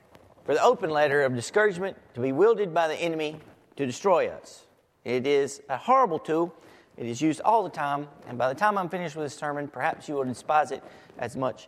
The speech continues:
as the Lord. It is a letter of concern. We are concerned.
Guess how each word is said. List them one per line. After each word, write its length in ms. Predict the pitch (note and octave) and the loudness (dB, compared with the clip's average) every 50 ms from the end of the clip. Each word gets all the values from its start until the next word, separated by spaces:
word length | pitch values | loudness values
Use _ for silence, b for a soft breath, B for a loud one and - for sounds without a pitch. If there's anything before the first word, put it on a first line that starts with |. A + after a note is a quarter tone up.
| _ - | _ -6
as 280 | A2 A2+ G#2+ G#2 - | -4 -4 -4 -6 -8
the 80 | - G#2+ | -8 -2
Lord. 380 | A#2 D#3+ E3 C3 F2+ - - - - - _ _ _ _ _ _ _ _ _ b b b b b b b b b | 2 2 4 4 2 0 -6 -14 -20 -20 _ _ _ _ _ _ _ _ _ b b b b b b b b b
It 200 | - D3+ D#3 C3+ | 0 0 2 4
is 280 | D3+ D3 C#3 C3 - - - | 4 4 2 2 0 -4 -2
a 140 | C#3 C3+ B2 | -2 -2 0
letter 460 | B2+ D3 F3 G#3 F3+ C#3+ B2 A2+ - - | 2 2 2 2 0 -2 -4 -4 -4 -6
of 260 | B2 A2+ G#2+ - - | -8 -8 -8 -10 -14
concern. 540 | - - G2 - - - D#3+ F3 C#3+ F#2 D#2 - _ _ _ _ _ _ _ _ _ - | -14 -14 -14 -12 -8 -6 -4 -4 -4 -6 -10 -14 _ _ _ _ _ _ _ _ _ -10
We 120 | B2 B2+ | -10 -8
are 100 | A#2+ A2+ | -8 -10
concerned. 480 | - - F#2 - - B2 A2+ F2+ D#2 | -12 -14 -16 -12 -12 -12 -12 -12 -14